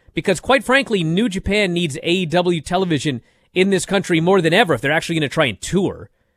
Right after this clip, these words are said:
You know how hard it is to tour New Japan with zero television in this country, aside from New Japan World? A E W, I'm sure people would argue it would help to have the New Japan talent there. But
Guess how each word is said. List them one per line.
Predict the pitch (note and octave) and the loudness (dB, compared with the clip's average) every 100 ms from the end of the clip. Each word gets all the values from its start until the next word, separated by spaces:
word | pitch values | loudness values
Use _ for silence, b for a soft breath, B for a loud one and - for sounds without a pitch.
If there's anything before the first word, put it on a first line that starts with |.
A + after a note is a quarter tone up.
| _ | _
You | - | 0
know | G3+ | 4
how | |
hard | B3+ | 4
it | A#3 | 2
is | G#3+ | -2
to | F3 | -4
tour | - F#3+ G#3 A3 | -8 -2 2 4
New | E3+ F3+ | 2 -2
Japan | D#3+ E3+ G3 F3+ | -4 -2 0 0
with | C#3 G#2 | -2 -6
zero | G2+ D3 G#3 | -2 2 2
television | G3+ E3 E3+ D#3 D#3 | 2 0 0 0 -2
in | |
this | C#3+ - | -4 -4
country, | D3+ C#3 D#3+ D#3 b b | -6 -4 -4 -6 b b
aside | A#2+ - D3+ F3 | -8 0 2 2
from | D3 E3 D3+ D3+ D#3 _ _ _ _ _ | 2 2 4 2 -2 _ _ _ _ _
New | A#2 D#3+ G3+ | -2 2 2
Japan | D#3 E3+ E3 D3 | 0 0 2 2
World? | A#2+ A#2+ F#3+ A3 - _ _ _ _ _ _ _ - | 0 0 0 -2 -10 _ _ _ _ _ _ _ 0
A | D3 | 4
E | E3+ | 4
W, | C#3+ D#3+ E3+ F3+ A#3+ B3+ | 4 2 2 -2 0 0
I'm | C#3+ | -2
sure | - | -4
people | D3+ D#3+ D#3+ | -6 -6 -2
would | D3+ | 0
argue | C#3 D3 F#3 E3 | 2 2 0 0
it | B2+ | 0
would | A#2+ | -2
help | G#2 D3+ - | -2 -4 -2
to | C#3+ | -4
have | C3+ C3 | -2 -2
the | B2 A2+ | -4 -4
New | A#2+ | -4
Japan | C#3+ - C3+ C3+ | -6 -6 -4 -4
talent | - C3+ B2 G2 | -4 -6 -6 -10
there. | G2 F#2 C3+ G3 _ _ _ _ - | -10 -8 -6 -8 _ _ _ _ 0
But | E3 F3 | 2 2